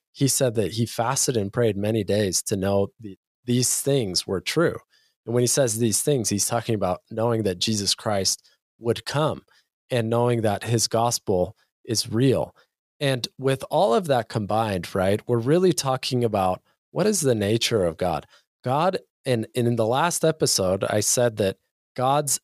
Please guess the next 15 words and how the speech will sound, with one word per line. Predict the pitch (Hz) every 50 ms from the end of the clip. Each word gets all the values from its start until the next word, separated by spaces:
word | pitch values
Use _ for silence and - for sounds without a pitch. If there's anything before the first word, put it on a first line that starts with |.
| _
absence | 120 120 135 165 160 - - - 117 101 95 95 - -
is | 110 104
his | 101 90 -
greatest | - - 98 98 95 92 - -
presence. | - 117 117 110 85 73 - - - - - _ _ _ _ _ _ _ _ _
Well, | 127 131 139 139 139 -
let's | - 147 170 180 - -
go | - - - 254 262 254
a |
little | 190 139 123 123 127 131 139 147 143
bit | 120 127 117 95
further | - - - - 107 110 127 123 120 104 87
on | 76 73 73
that. | 73 65 60 57 - _ _ _ _ _ _ _ _ _ _ _ _ _ _ _ _
God | - 135 139 156 175 190 180